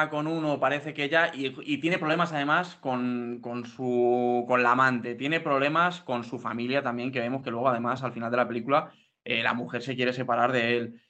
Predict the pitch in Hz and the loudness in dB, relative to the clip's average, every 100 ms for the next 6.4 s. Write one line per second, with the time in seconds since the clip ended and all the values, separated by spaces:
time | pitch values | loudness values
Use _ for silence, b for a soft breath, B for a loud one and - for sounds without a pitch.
0 | b _ - 120 - 143 180 143 143 180 | b _ -6 -6 2 2 4 4 4 4
1 | 160 127 123 170 139 175 127 127 117 123 | 2 0 4 4 4 2 0 -2 -2 -4
2 | 139 196 185 175 170 165 156 - 143 147 | 2 6 6 4 -4 -2 -4 -4 -6 -2
3 | 147 143 139 - 131 131 131 131 131 127 | 0 0 -2 -4 -4 -2 0 0 -2 -2
4 | 131 127 135 135 139 143 147 147 147 139 | -4 -4 -4 -2 0 0 0 -2 2 4
5 | 139 135 143 135 135 127 143 143 139 135 | 4 2 4 2 2 4 6 6 6 6
6 | 135 151 175 180 | 8 8 8 4